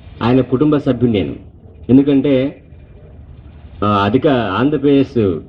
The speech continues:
కడప, కడప నేను సభ్యునిగా ఎన్నికైన తర్వాత సంకలు గుద్దేసుకొని చాలా సం-, సంతోషపడిన వ్యక్తుల్లో సారథి గారు, విజయ సారథి గారు ఒకరు. ఆయన నా తండ్రి లాంటి వారు.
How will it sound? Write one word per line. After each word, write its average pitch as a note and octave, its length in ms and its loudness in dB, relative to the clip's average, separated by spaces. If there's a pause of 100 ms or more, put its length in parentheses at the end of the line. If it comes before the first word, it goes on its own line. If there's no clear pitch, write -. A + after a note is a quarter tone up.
(240)
కడప, A2 140 0 (460)
కడప B2 200 0
నేను A2+ 320 2
సభ్యునిగా C3+ 440 2
ఎన్నికైన C3 380 2
తర్వాత A2+ 680 -4 (840)
సంకలు B2 320 2
గుద్దేసుకొని B2 520 2 (100)
చాలా A#2 120 0
సం-, A#2 360 -2
సంతోషపడిన B2+ 580 0
వ్యక్తుల్లో A2 680 0 (960)
సారథి B2 300 -2
గారు, G2 260 -8 (120)
విజయ A#2 220 0
సారథి A2 300 -6
గారు G2 200 -4
ఒకరు. F#2+ 420 -10 (180)
ఆయన A2 100 2
నా G#2+ 120 2
తండ్రి G#2 300 0
లాంటి B2+ 260 0
వారు. B2+ 260 -2